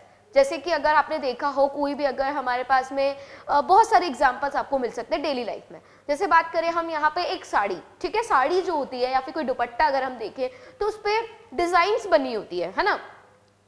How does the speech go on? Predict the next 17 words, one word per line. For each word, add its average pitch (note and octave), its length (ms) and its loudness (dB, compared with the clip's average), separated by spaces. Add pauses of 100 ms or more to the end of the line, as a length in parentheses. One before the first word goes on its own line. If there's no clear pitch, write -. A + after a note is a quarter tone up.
(180)
flower C4+ 320 4
के - 100 -8
बाद C4+ 240 0
में D4 100 -6
एक - 160 -10
leaf D4 300 -4
होगी, C4 320 -4 (260)
फिर F4+ 100 -2
दूसरा E4 340 2
flower C4 360 4
होगा, C4 240 6
फिर D4+ 300 -2
leaf C#4+ 260 -4
होगी, C4 220 -4
फिर C#4+ 180 -10
flower G3+ 480 0
होगा। - 260 -8